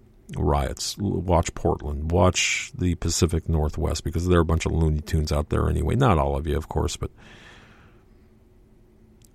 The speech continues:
but none of these, none of these, uh, uh, none of this will be organic. Do not fall. Please do not fall for the fact, "Well, this was a spontaneous, uh, or a d-, spontaneous protest."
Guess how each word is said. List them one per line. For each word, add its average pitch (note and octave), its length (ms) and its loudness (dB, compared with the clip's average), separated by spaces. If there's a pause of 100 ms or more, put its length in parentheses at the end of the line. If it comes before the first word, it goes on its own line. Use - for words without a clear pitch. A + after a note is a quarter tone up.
(140)
but F2 200 6 (100)
none F#2+ 220 6
of E2+ 100 4
these, D#2+ 340 0 (520)
none F#2 180 6
of E2 100 4
these, E2 280 0
uh, D2+ 240 -2 (200)
uh, E2+ 220 -6 (420)
none A#2 220 8
of F2+ 120 4
this F2+ 200 2
will F2+ 120 4
be E2 140 -2
organic. D#2+ 840 -2 (260)
Do G2+ 160 6
not G#2 300 4
fall. C#2+ 420 -2
Please A#2 300 4
do - 140 2
not E2 180 2
fall E2 260 -2
for D#2+ 160 -4
the D#2+ 80 -4
fact, E2 300 0
"Well, E2 100 -4
this G#2+ 220 0
was F2+ 160 0
a D#2 60 0
spontaneous, F2+ 840 2 (1120)
uh, D#2+ 420 2 (960)
or G3+ 280 6
a F#2+ 60 0
d-, F2 320 0
spontaneous G2 600 4
protest." - 680 2